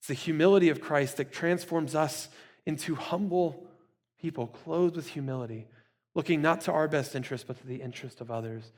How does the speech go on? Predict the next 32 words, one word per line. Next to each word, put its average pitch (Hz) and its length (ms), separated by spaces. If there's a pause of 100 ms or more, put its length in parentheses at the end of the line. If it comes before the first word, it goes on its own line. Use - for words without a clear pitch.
(320)
And 147 80
if 139 120
God 160 260
cares 165 280
for - 140
you 131 240
like 131 220
that, 127 280 (880)
then 135 100
you 147 120
are 135 60
free. 127 480 (1400)
You 143 80
are 131 60
free 170 360
from 180 160
thinking 151 280
about 131 320
yourself. 110 500
You're 143 140
free 190 260
to 160 80
be 143 100
self-forgetful. 135 880 (920)
You're 135 80
free 165 280
to 131 80
truly 175 480
clothe 139 320
yourself 117 440
with 135 120
humility. 139 460